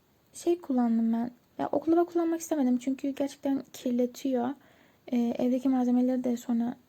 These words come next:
şey yapması zor oluyor. Bu bayağı bildiğiniz, e, streç film rulosunun kalan kartonu. Bununla güzelce açacağım.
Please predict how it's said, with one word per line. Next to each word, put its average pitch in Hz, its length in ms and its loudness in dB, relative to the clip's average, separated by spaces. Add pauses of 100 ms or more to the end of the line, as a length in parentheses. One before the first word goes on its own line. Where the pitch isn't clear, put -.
(120)
şey 240 200 -10
yapması 240 520 -4 (100)
zor 247 240 2
oluyor. 226 360 -4 (840)
Bu 302 140 0
bayağı 302 280 2
bildiğiniz, 262 720 0 (140)
e, 247 120 -2
streç 269 480 0
film 247 400 0 (120)
rulosunun 247 680 -2
kalan 254 340 0
kartonu. 247 680 -2 (3250)
Bununla 330 220 0
güzelce 302 500 -2
açacağım. 269 540 -2